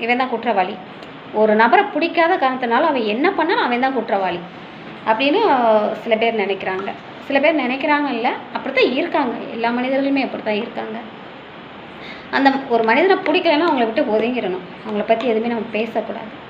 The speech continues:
அவங்கள குறித்து காயப்படுத்திக்கிட்டே இருக்கிறது, அவங்கள வந்து வம்புக்கு இழுக்கிறது, அதாவது சண்டைக்கு இழுக்கிறது. திருப்பி எல்லா நேரமும் வந்து அவங்க பொறுமையா போக மாட்டாங்க. திருப்பி சண்டை போட ஆரம்பிக்கும் போது,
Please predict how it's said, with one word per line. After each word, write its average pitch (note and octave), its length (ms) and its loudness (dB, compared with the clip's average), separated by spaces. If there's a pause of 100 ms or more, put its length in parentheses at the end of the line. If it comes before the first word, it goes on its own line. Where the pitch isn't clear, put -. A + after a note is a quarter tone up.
(960)
அவங்கள D4 340 6
குறித்து F4 280 0
காயப்படுத்திக்கிட்டே C4+ 760 2
இருக்கிறது, G#3+ 460 2 (840)
அவங்கள B3 260 2
வந்து C4 240 4
வம்புக்கு B3 400 2
இழுக்கிறது, G3 500 2 (220)
அதாவது B3+ 260 2
சண்டைக்கு C#4 380 2
இழுக்கிறது. F#3+ 400 -2 (640)
திருப்பி E4+ 460 4
எல்லா C#4+ 260 2
நேரமும் F4+ 340 2
வந்து D4 160 0
அவங்க C4 220 2
பொறுமையா A#3 480 0
போக G3+ 120 0
மாட்டாங்க. G#3+ 360 -10 (420)
திருப்பி D#4 260 0
சண்டை C4 300 2
போட B3 220 2
ஆரம்பிக்கும் G#3+ 420 0
போது, G3+ 240 0